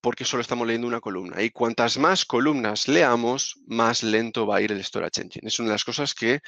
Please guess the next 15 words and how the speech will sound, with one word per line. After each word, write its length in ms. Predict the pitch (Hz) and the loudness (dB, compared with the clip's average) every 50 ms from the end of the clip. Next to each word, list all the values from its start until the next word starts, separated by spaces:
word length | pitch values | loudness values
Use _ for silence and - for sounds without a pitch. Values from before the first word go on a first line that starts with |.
| - - - - _ | -14 -18 -18 -18 _
tenemos 300 | - 107 107 107 110 101 | -4 -2 -2 -2 -2 -2
que 100 | - 104 | -2 -2
saber 260 | - - 95 104 113 | 0 2 2 2 2
también. 440 | - 104 101 101 104 101 98 92 - _ - - - - _ _ _ _ _ | 0 -2 -2 0 0 0 0 -2 -4 _ -20 -20 -20 -20 _ _ _ _ _
Cuanto 300 | _ 123 117 113 127 139 | _ 2 2 4 6 6
menos 240 | 170 185 175 160 - | 6 6 6 4 4
columnas, 680 | - 139 151 165 175 175 170 185 180 - - - - _ _ _ - | 4 6 6 6 8 6 6 4 4 0 -2 -2 -6 _ _ _ 0
eh, 180 | 113 113 113 113 | 2 4 4 4
necesitemos 580 | 113 117 - 127 117 - 117 117 123 120 113 | 2 2 0 -2 -2 -2 0 0 0 0 0
para 160 | - 117 101 104 | 0 0 0 0
resolver 260 | 101 - 107 101 98 | -2 -4 -4 -2 -2
la 80 | 98 | -2
consulta, 460 | 95 107 107 - 139 - - 160 208 - _ | -4 -4 -6 -8 -4 -2 0 -2 -2 -4 _
mejor, 560 | - 110 110 110 110 107 101 - - - - - _ _ _ _ _ _ - | -8 -6 -4 -2 -2 -2 -2 -4 -4 -6 -6 -10 _ _ _ _ _ _ -2
¿vale? 260 | 110 113 143 233 | 0 0 0 0